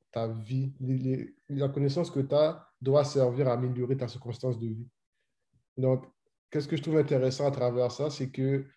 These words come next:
malgré toutes les problématiques qu'on voit autour de nous, si notre condition ne s'améliore pas, c'est que présentement, on est,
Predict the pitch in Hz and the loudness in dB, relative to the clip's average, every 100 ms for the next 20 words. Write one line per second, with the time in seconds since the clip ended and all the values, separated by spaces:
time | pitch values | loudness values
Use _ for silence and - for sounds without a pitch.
0 | _ _ 123 131 143 143 160 147 139 135 | _ _ -2 0 0 -2 -2 -2 2 4
1 | 123 120 143 139 117 113 131 123 123 120 | 4 -2 -6 -4 -6 0 0 0 -4 -4
2 | 120 127 147 147 - - 147 135 135 117 | -2 -2 -4 -6 -14 -4 0 0 -2 -6
3 | 117 139 135 123 120 117 117 113 127 131 | -6 -4 -2 -2 -4 -4 -4 -2 -2 -2
4 | 135 113 123 120 - 131 123 120 131 135 | -4 -8 -6 -8 -4 -2 -2 -2 0 0
5 | 139 - 120 123 | -2 -6 -4 -4